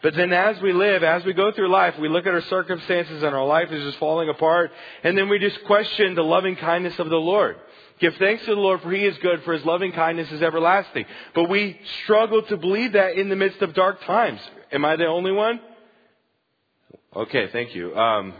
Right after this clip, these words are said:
I don't feel lonely anymore. Okay. Um, <laughs> in the book of Malachi, it talks about God's love. It also talks about what it means to genuinely worship the Lord.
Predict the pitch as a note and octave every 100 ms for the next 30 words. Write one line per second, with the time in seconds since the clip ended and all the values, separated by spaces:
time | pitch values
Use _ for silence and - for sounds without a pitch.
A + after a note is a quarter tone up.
0 | F#2 G2+ G2+ - G2+ G#2+ G#2+ F2+ D#2+ D#2
1 | D2+ D2+ D2 - A2 B2 D3 A2+ G2 -
2 | - - - - - - C3 C3 C3+ A#2
3 | - - - - - - - - _ _
4 | _ _ _ _ E3+ F#3 F#3 B3 B3+ E3+
5 | F3+ G3 F#3 D#3+ - E3 F3+ - E3 D3+
6 | C#3+ C3 - - - D3 D3 C3 D#3 D#3+
7 | C3 C3+ C3 C#3 F3 F3 - D3 - C#3+
8 | C#3 C#3 C3+ C#3 C3+ - C3 G2 A2+ G#2+
9 | C3+ D#3 D#3+ D3+ C#3 A2+ B2+ C3+ C#3 -
10 | A#2+ A2+ C3+ A2+ D#2+